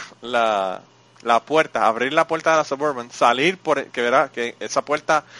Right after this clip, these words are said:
del, del, eh, del, eh, chofer estaba en la parte de arriba, ¿verdad? Quedó en la parte de arriba porque estaba, la,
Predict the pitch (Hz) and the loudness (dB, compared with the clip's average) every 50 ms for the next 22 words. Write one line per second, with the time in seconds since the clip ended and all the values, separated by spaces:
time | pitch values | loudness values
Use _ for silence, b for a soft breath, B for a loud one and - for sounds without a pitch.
0 | B B B B - 120 127 123 120 120 113 104 120 117 110 110 107 107 104 101 | B B B B -4 0 2 2 2 0 -2 0 2 2 2 0 0 -2 0 0
1 | 98 92 92 - - - - 107 98 98 98 98 95 95 92 87 87 - - - | 0 -2 -2 -6 -10 -8 -6 -6 -6 -6 -8 -10 -8 -8 -8 -10 -10 -6 -4 -4
2 | 123 - - 127 139 165 190 - - - - - 113 123 143 160 156 120 - - | -2 0 4 4 6 6 6 4 0 -2 2 2 4 4 4 4 2 2 0 -4
3 | - - _ _ _ _ _ - 113 117 110 - 113 - - 123 123 151 165 147 | -8 -18 _ _ _ _ _ -10 -6 -4 -2 -2 0 0 0 0 2 2 4 4
4 | 123 117 127 139 127 117 113 117 123 120 139 135 - 135 127 151 165 151 120 120 | 4 4 2 0 0 -2 -2 -2 -2 -2 -2 -2 -2 -2 -2 -2 -2 -2 -2 -4
5 | 107 - - 110 110 113 117 92 98 113 113 | -6 -4 -2 -2 -2 -2 -2 -4 -6 -6 -6